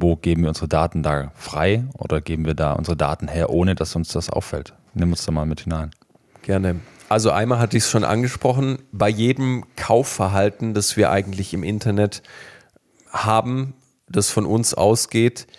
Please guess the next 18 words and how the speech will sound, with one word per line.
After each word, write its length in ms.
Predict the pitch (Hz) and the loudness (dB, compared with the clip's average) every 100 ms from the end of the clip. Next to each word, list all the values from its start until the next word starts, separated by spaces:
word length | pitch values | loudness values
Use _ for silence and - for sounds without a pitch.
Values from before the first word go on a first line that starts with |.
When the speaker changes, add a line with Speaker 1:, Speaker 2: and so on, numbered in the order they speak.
| - - - | -20 -20 -16
Speaker 2:
findet 360 | - 120 117 110 | -2 2 2 2
meistens 520 | 101 104 - 110 101 | 2 0 0 -4 -4
eine 480 | - 98 101 101 - _ | -2 -2 0 0 -2 _
schufa-Abfrage 960 | - - 113 - 92 98 - 92 87 85 | -8 -2 -2 0 0 -2 -4 -4 -2 -4
statt. 420 | - 85 - - | -6 -8 -8 -4
Speaker 1:
Auch 200 | - 170 | 0 0
bei 540 | - 143 135 127 90 80 | 4 4 6 6 4 2
Sachen, 340 | 107 120 127 110 | 2 2 2 2
die 80 | |
ich 140 | 104 - | 2 2
direkt 340 | 95 123 - | 0 0 -2
zahle? 400 | - 107 139 151 - _ _ - _ _ _ _ _ _ - | 0 0 2 -2 -6 _ _ -20 _ _ _ _ _ _ -6
Speaker 2:
Da 300 | - 104 131 | 0 2 2
ist 260 | 143 - 110 | 0 -2 2
es 340 | 113 - - | 4 4 0
meistens 520 | 101 101 110 - 104 104 | 0 2 2 0 -2 0
nicht 180 | 127 | 0
so. 320 | - 143 160 | 2 2 0